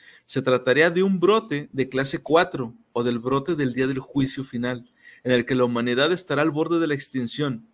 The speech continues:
¿Improbable? Sí. ¿Imposible? No. Esto ya es de que ya, güey, ya mamó. A lo mejor hay alguna comunidad por ahí de gente viviendo,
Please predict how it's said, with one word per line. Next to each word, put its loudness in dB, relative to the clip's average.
¿Improbable? 0
Sí. -8
¿Imposible? -4
No. -10
Esto -2
ya 8
es 8
de 0
que -2
ya, 2
güey, 0
ya 0
mamó. 0
A -2
lo 2
mejor 2
hay 6
alguna 0
comunidad 0
por 0
ahí 4
de 0
gente -2
viviendo, -4